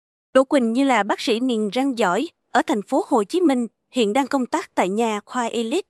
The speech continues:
Dental. Với hơn mười hai năm kinh nghiệm, cùng tay nghề chuyên môn cao, bác sĩ Như đã điều trị thành công cho nhiều ca chỉnh nha phức tạp và nhận được sự tin tưởng của đông đảo bệnh nhân. Trong sự nghiệp trên một thập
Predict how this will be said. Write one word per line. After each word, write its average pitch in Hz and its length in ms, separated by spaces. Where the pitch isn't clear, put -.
Dental. 214 420
Với 403 220
hơn 311 240
mười 247 160
hai 285 220
năm 285 220
kinh 269 260
nghiệm, 190 260
cùng 202 300
tay 254 200
nghề 220 340
chuyên 262 240
môn 254 220
cao, 247 300
bác - 140
sĩ 208 220
Như 302 140
đã 294 140
điều 277 160
trị 202 240
thành 214 240
công 277 300
cho 277 80
nhiều 240 260
ca 302 200
chỉnh 220 220
nha 285 180
phức - 220
tạp - 220
và 233 100
nhận 208 240
được 208 160
sự 214 140
tin 294 220
tưởng 233 300
của 339 120
đông 240 200
đảo 202 180
bệnh 208 240
nhân. 247 220
Trong 320 160
sự 226 180
nghiệp 208 240
trên 254 140
một 226 200
thập 233 140